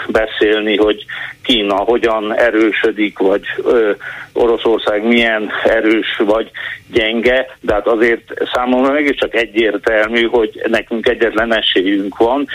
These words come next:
egy olyan európai berendezkedés, ahol nincsenek határok, ahol szabadon mozoghatunk,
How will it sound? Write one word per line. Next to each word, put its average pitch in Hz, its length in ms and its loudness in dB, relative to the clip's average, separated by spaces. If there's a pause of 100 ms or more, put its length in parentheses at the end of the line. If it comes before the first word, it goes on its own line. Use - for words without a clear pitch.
(160)
egy 113 260 0
olyan 113 280 2
európai 107 540 0
berendezkedés, 120 1080 0 (420)
ahol 107 480 2 (280)
nincsenek 101 480 0
határok, 113 760 0
ahol 92 280 0
szabadon 101 460 0
mozoghatunk, 127 920 0